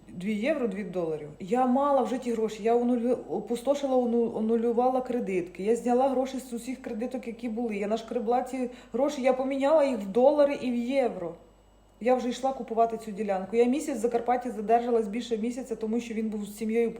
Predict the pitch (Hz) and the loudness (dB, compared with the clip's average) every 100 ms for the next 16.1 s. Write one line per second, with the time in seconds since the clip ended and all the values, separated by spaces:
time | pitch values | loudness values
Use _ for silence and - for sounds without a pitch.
0 | - - - _ _ 233 - 233 - 220 | -14 -20 -20 _ _ -6 4 4 4 -2
1 | 220 240 247 - 277 294 302 294 - - | 0 0 -2 0 0 2 -2 -6 -8 -6
2 | 320 285 214 180 - - - 240 - 262 | 0 4 4 4 -8 -16 -8 -6 2 4
3 | 254 247 247 240 240 202 160 165 151 - | 4 4 4 6 8 8 4 -4 -8 -14
4 | - - - - _ 226 294 302 302 - | -20 -20 -20 -20 _ 4 6 6 2 -2
5 | 320 294 254 220 226 247 254 262 220 208 | 2 10 10 10 8 6 4 4 4 0
6 | 214 202 196 - 160 - - - - - | -4 -4 -6 -6 -6 -8 -12 -20 -20 -2
7 | 254 277 285 294 285 262 233 254 269 262 | 0 2 0 2 6 6 4 2 0 -2
8 | 262 262 285 277 262 269 262 247 240 254 | -2 -2 4 4 2 -4 -6 -6 -2 0
9 | 247 226 196 226 220 240 233 269 302 - | 4 4 2 0 0 2 2 0 -2 -4
10 | 233 285 254 240 247 233 247 247 254 240 | -2 0 0 4 4 4 0 -2 -2 -2
11 | 233 233 247 262 240 220 - 233 214 233 | -4 -2 -2 -2 -6 -8 -4 -2 -2 -2
12 | 269 247 - 240 233 220 254 247 247 220 | -2 -4 -4 -2 0 0 0 0 0 0
13 | 233 247 240 262 233 240 240 233 202 - | 0 0 0 0 2 0 0 -4 -6 -6
14 | 254 269 262 240 240 - 226 220 202 220 | -2 -2 0 0 0 0 0 0 2 2
15 | 277 247 220 202 262 262 240 - 220 160 | 4 4 2 0 -6 -6 -8 -2 0 0